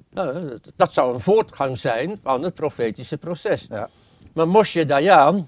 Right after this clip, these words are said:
Speaker 1: herinner je, die, die generaal
Speaker 2: Met
Speaker 1: met
Speaker 2: het
Speaker 1: het gr-,
Speaker 2: lapje
Speaker 1: met het
Speaker 2: voor
Speaker 1: la-,
Speaker 2: zijn
Speaker 1: ja,
Speaker 2: ogen.
Speaker 1: die, die man
Speaker 2: Ja.
Speaker 1: met het lapje,
Speaker 2: Ja.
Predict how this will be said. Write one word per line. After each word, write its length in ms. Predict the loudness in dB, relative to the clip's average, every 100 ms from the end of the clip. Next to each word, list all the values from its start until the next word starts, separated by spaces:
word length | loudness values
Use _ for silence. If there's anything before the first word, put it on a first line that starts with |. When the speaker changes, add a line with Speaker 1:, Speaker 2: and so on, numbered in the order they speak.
| -10
Speaker 1:
herinner 500 | -16 -10 -4 -2 0 2
je, 80 | 2
die, 300 | 2 0 0
die 200 | -2 -2
generaal 360 | 0 2 4
Speaker 2:
Met 100 | 4
Speaker 1:
met 100 | 2
Speaker 2:
het 80 | 2
Speaker 1:
het 80 | 2
gr-, 100 | 2
Speaker 2:
lapje 40 | 2
Speaker 1:
met 80 | 4
het 100 | 4
Speaker 2:
voor 120 | 2
Speaker 1:
la-, 60 |
Speaker 2:
zijn 140 | 6 8
Speaker 1:
ja, 100 | 8
Speaker 2:
ogen. 140 | 6
Speaker 1:
die, 100 | 2
die 80 | 2
man 120 | 4
Speaker 2:
Ja. 60 | 4
Speaker 1:
met 100 | 4
het 100 | 4
lapje, 420 | 6 6 4 0
Speaker 2:
Ja. 160 | 0